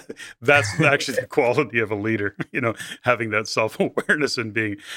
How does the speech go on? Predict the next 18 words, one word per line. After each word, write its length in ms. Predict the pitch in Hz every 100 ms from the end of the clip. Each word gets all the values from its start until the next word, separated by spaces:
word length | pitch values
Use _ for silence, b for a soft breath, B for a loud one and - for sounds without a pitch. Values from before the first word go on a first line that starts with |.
| B -
Now, 120 | 175 -
you, 180 | - 175
you 140 | 180
talk 220 | 165 180 180
about 160 | 160
what 220 | 139 139
you 60 | 135
can 80 | -
control, 420 | - 113 139 123
what 140 | 117 -
you 60 |
can't 240 | - 120 120
control, 640 | 117 - 113 113 113 113 -
uh, 140 | 117
not 260 | 110 110 107
being 160 | 117
a 60 | 110
victim. 540 | 101 107 - 110 110